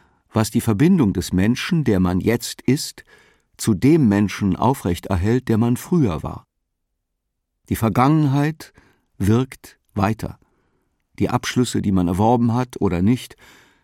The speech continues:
die Ausbildung, die man absolviert hat oder nicht, das Wissen, das man sich angeeignet hat oder nicht, die Beziehungen, die man eingegangen ist oder nicht, sorgen trotz aller Veränderungen, die man im Leben durchmacht, für eine gewisse Kontinuität.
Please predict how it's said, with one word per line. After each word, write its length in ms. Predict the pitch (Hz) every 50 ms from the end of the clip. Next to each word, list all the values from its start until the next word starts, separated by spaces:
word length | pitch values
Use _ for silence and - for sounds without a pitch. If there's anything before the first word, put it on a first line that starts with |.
| _ -
die 80 | 101 -
Ausbildung, 680 | - 123 139 135 - - 135 131 127 120 117 117 113
die 100 | 104 110
man 180 | 101 95 95 92
absolviert 600 | - - - 117 107 95 92 123 131 127 - -
hat 220 | 131 127 - -
oder 220 | 131 92 90 90 87
nicht, 400 | 90 113 123 123 - - _ _ _ _ _ _ _ _ _ _ _ _ _ _ _ _ _ _
das 240 | - 98 92 - -
Wissen, 340 | 120 110 - - 113 98 92
das 200 | 95 92 - -
man 140 | 104 95 87
sich 240 | 92 92 85 -
angeeignet 640 | - 113 120 127 120 98 98 113 117 117 110 107 -
hat 200 | 120 117 - -
oder 240 | 92 95 98 95 95
nicht, 360 | 101 123 147 - - - - _ - - - - - - _ _ _ _ _ _ _
die 80 | 117 104
Beziehungen, 720 | 120 110 - - - 202 196 156 110 95 90 85 80 82
die 120 | 98 101
man 200 | 92 92 92 87
eingegangen 720 | - - 101 110 127 123 127 98 127 120 117 123 123 123
ist 340 | - 123 156 - - - -
oder 300 | - 104 98 92 92 95
nicht, 540 | 95 110 139 147 - - - - - - _ _ _ _ _
sorgen 560 | _ - 110 117 123 139 156 160 180 175 180 -
trotz 400 | - - 131 147 151 - - - -
aller 240 | 123 143 165 175 165
Veränderungen, 720 | - 143 87 107 147 147 139 110 90 90 95 98 98 101
die 100 | 95 98
man 160 | 92 95 92
im 140 | 90 110 98
Leben 320 | 90 104 107 92 107 95 -
durchmacht, 560 | 110 113 123 - - 131 127 123 - - - - - - - - - _ _ _ _ _
für 260 | - - 113 98 -
eine 200 | - 113 110 101
gewisse 440 | 107 101 90 123 147 - - 156 -
Kontinuität. 960 | - 135 120 117 - 120 113 113 113 113 110 - - 123 104 73 - - -